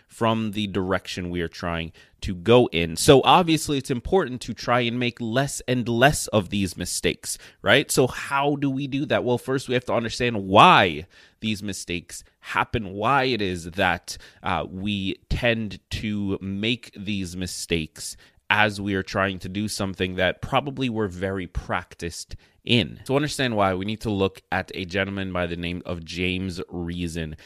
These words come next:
James is a professor of psychology, and he's also the author of the book Human Contribution. I've linked to the book in the description if you want to read it. In the book, he talks about something called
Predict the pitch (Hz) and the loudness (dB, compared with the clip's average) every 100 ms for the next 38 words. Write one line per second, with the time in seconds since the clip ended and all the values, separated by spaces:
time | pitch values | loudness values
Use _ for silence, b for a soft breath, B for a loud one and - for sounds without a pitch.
0 | B B 90 107 117 117 - 104 104 95 | B B 0 2 2 -2 -6 -4 -4 -4
1 | - 95 85 - 95 110 120 - 131 92 | -6 -4 -4 -4 -2 2 2 2 0 -2
2 | - 90 - 123 156 151 151 113 98 101 | -2 -2 0 0 0 -2 -4 -6 -2 -2
3 | 101 107 95 85 104 110 127 107 98 98 | 0 -4 -6 -4 0 0 0 -2 -2 -4
4 | - - 117 110 110 - 110 101 - 82 | -6 -10 -8 -6 -8 -8 -8 -6 -6 -2
5 | 98 107 - - B B 98 95 95 117 | 0 0 0 -2 B B -4 -2 0 0
6 | 127 - - 120 113 101 107 113 92 87 | -2 -8 -6 -4 -2 -2 -2 -2 -8 -8
7 | - 123 - 147 95 90 87 82 85 95 | -8 -8 -8 -10 -8 -6 -6 -6 -6 -6
8 | 110 143 _ 147 165 160 123 127 - - | -4 -6 _ 0 2 2 4 2 2 -8
9 | 135 151 - 117 - - 104 - 98 87 | -6 -4 -2 -2 -4 -2 -2 -2 -8 -6
10 | 92 85 92 90 | -8 -6 -2 -2